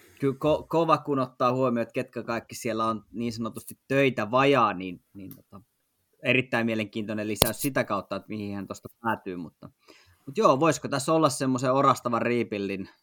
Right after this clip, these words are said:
ensiaskelia ja tavallaan vanhan, vanhan kaartin kuolonkorinoiden, <laughs> kuolonkorinoiden, tota,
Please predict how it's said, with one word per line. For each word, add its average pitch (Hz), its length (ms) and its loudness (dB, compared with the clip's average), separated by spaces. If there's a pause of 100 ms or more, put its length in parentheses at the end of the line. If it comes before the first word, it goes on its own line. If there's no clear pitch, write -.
(960)
ensiaskelia 117 920 2 (1300)
ja 101 100 -6
tavallaan 101 440 -2
vanhan, 104 460 -2 (200)
vanhan 120 400 2
kaartin 110 580 4 (400)
kuolonkorinoiden, 107 1200 0 (720)
<laughs> - 800 -18
kuolonkorinoiden, 123 1200 0
tota, 101 340 -8